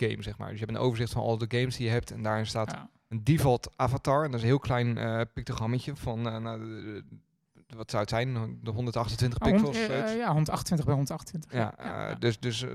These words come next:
Speaker 1: super pixelated ook. En, eh, Minecraft bestaat uit allemaal verschillende werelden en die
Speaker 2: Ja.
Speaker 1: zijn random generated. En
Speaker 2: Ja.
Speaker 1: die random, eh, gegenereerde wereld die is opgebouwd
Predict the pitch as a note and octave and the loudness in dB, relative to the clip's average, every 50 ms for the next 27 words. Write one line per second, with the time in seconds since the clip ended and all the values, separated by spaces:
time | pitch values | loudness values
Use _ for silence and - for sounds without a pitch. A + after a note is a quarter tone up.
0 | C3 B2 A#2+ B2 - - F3 D3 C#3 - D#3+ D3 - - - D3 C3+ C3 B2+ A#2+ | -10 -10 -8 -4 -2 0 2 2 2 4 4 2 2 2 2 4 4 4 4 2
1 | A#2+ A#2 A#2 A#2 A2+ - - _ - A#2 G#2+ A2 A2 A2 A2 A2 A2 - - G#2+ | 2 2 2 2 2 -2 -8 _ -2 0 2 2 2 2 0 -2 -6 -8 -8 -8
2 | G#2+ A2 A2 A2 A2 A2 - - - - _ _ _ _ _ _ _ _ _ _ | -6 -4 -4 -4 -2 -2 -2 -4 -6 -10 _ _ _ _ _ _ _ _ _ _
3 | _ _ - A#2+ B2 C#3 C#3 - C3+ A#2+ A2 - - C#3 B2 B2 A#2 A#2 - G#2+ | _ _ -2 0 2 2 2 2 0 0 0 0 0 2 0 0 0 0 -2 -2
4 | C3 B2 A#2+ A2+ G2 - B2+ A#2 A2 G#2 A#2+ C3 C3 B2+ B2 A#2+ A2+ A2+ A2+ G#2+ | 0 0 0 0 0 0 0 0 2 4 4 4 4 4 2 0 0 -2 -2 0
5 | A2 A2+ A2 A2+ B2 C3 C3 B2+ B2 A#2 A2 G#2+ A#2 A2 A2 G#2 G#2 G#2+ G#2 G#2 | 0 0 2 2 2 2 2 2 0 -2 0 0 0 0 0 -2 -4 -6 -6 -8
6 | G#2 - - - _ _ - G2+ G#2 G#2+ G#2 A2 A2 A2 A#2 B2 B2 C3 B2+ A#2 | -10 -12 -14 -16 _ _ -10 -8 -6 -6 -4 -4 0 2 2 2 2 2 0 -2
7 | A#2 A2 G#2+ _ _ _ - A2 G#2+ G#2+ G#2+ A2+ A#2 A#2 - A#2 A#2 A2+ A2 A2+ | -2 -4 -8 _ _ _ -12 -10 -10 -8 -8 -6 -6 -4 -2 -2 -2 -2 -2 -2
8 | A2 A2 G#2+ G#2 G#2 A#2 B2 B2+ C3 C3 B2+ - - A#2 A2+ - - - - - | -2 -2 -2 -2 0 2 2 2 2 0 -2 -2 -6 -8 -8 -8 -6 -6 -6 -2
9 | - A2+ A2 A2 A2 - | -2 0 0 0 -2 -4